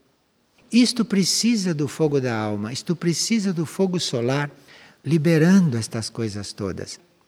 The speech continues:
Não nivelando, mas vai igualando e elevando isto tudo. E aí precisa o fogo cósmico, precisa o fogo da mônada,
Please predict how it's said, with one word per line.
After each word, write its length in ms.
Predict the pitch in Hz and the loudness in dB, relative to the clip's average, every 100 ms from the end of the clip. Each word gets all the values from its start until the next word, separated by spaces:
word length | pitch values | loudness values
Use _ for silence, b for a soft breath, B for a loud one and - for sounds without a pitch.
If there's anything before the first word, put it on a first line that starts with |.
| _ _ - | _ _ -6
Não 240 | 143 214 | 2 4
nivelando, 880 | 214 202 151 165 147 143 123 104 101 - b b b - | 6 4 4 4 4 2 0 -2 -4 -10 b b b -4
mas 300 | 151 160 143 | 0 0 0
vai 440 | 196 202 185 165 156 | 0 2 2 2 2
igualando 920 | 175 180 165 151 175 226 240 208 196 | 2 2 4 4 4 4 4 4 4
e 80 | |
elevando 1000 | 185 175 156 117 139 214 226 170 113 101 - - | 4 4 2 2 4 8 8 6 4 0 -4 0
isto 320 | 175 180 - | 0 2 -2
tudo. 640 | 202 - 196 175 113 90 - _ _ _ _ _ _ _ _ _ b b b b 123 | -4 4 4 6 2 -2 -6 _ _ _ _ _ _ _ _ _ b b b b 2
E 80 | |
aí 280 | 147 151 196 | 4 6 6
precisa 800 | - 226 196 - 170 185 208 226 - - _ _ - | 6 4 6 4 4 4 2 2 -2 -20 _ _ 0
o 120 | 165 | 0
fogo 400 | 160 143 127 120 | 0 -2 -2 -2
cósmico, 880 | 107 196 208 180 120 110 - 98 92 _ _ b b b b | -2 4 6 6 2 -2 -4 -8 -10 _ _ b b b b
precisa 460 | - 151 - 156 143 | -4 0 2 2 0
o 40 | |
fogo 360 | - - 160 139 | -2 0 2 2
da 160 | 113 110 | 0 0
mônada, 720 | 147 208 170 123 98 90 | 6 6 6 2 -2 -8